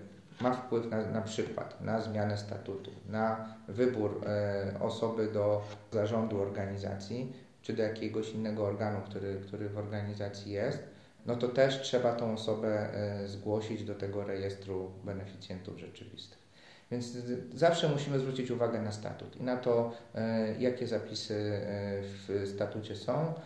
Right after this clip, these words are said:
i kto ma funkcje, e, decyzyjne w ramach statutu.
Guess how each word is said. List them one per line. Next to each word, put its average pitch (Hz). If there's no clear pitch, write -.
i 123
kto 135
ma 113
funkcje, 107
e, 98
decyzyjne 98
w 98
ramach 98
statutu. -